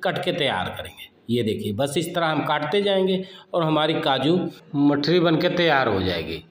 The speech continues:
तो इस तरह ये देखिए, काजू मठरी हम कट के तैयार करते हैं।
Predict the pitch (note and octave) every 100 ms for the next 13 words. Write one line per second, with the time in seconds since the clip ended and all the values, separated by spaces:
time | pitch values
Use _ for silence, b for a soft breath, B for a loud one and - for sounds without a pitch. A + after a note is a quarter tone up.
0 | _ - - D#3+ F3 G3 F#3+ F3+ F3 E3
1 | D#3 D#3 - G3+ G#3 D#3 C#3+ D3+ C#3 C3+
2 | D#3 D#3+ D#3+ C#3+ - D3 C3+ A#2+ B2+ C3+
3 | D3+ D3+ E3+ F#3+ F#3